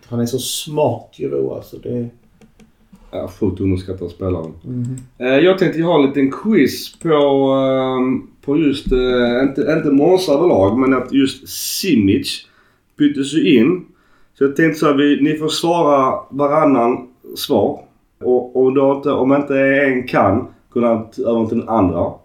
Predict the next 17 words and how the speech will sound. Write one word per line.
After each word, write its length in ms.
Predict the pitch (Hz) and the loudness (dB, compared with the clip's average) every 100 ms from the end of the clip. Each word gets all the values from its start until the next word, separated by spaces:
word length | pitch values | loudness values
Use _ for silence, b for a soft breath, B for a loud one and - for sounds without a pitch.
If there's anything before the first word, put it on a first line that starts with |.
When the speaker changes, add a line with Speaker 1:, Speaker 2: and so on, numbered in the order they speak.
| _ _ _ _ _ | _ _ _ _ _
Speaker 2:
Och 100 | 127 | 0
då 80 | 127 | 0
har 240 | 147 131 | 2 2
vi, 360 | 131 123 113 - - _ | 2 2 2 -2 -16 _
för 60 | 139 | -2
många, 300 | 139 139 135 - | 0 0 -2 -2
då 120 | 131 | 2
har 80 | 135 | 4
ju 100 | 131 | 4
varit 280 | 131 123 123 | 2 -2 -2
ett 180 | 110 - 117 110 78 | -2 -6 -16 -14 -8
lite 240 | 123 120 113 | -6 -4 -6
skojigt 400 | - 147 131 110 | -2 4 4 4
rykte 320 | 127 - 104 | -2 0 -2
att 180 | 92 95 | -2 0
Pioli 360 | 127 101 101 | 2 2 2
inte 480 | 107 104 92 95 92 | 0 0 2 2 -2